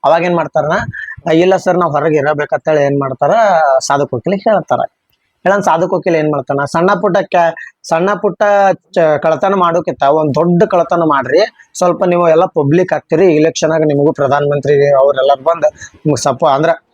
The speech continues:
ಆ, ನೀವು ಅವ್ರ ಕಣ್ಣಾಗ್ ಬರ್ತೀರಿ, ಅವಾಗ ನಿಮ್ಗ್ ರೆಸ್ಪಾನ್ಸ್ ಕೊಡ್ತಾರ ಅಂತ ಅವ್ರು, ಆ, ಸುಮ್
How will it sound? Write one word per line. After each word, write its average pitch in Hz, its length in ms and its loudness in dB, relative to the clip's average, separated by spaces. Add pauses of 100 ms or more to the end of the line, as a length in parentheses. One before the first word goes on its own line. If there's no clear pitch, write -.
(200)
ಆ, 143 120 -2
ನೀವು 160 200 0
ಅವ್ರ 156 260 2
ಕಣ್ಣಾಗ್ 156 340 -2
ಬರ್ತೀರಿ, 151 460 0
ಅವಾಗ 147 280 2
ನಿಮ್ಗ್ 143 220 -4
ರೆಸ್ಪಾನ್ಸ್ 147 380 -4
ಕೊಡ್ತಾರ 131 300 -2
ಅಂತ 131 160 -4
ಅವ್ರು, 147 440 0 (420)
ಆ, 135 100 0
ಸುಮ್ 190 260 0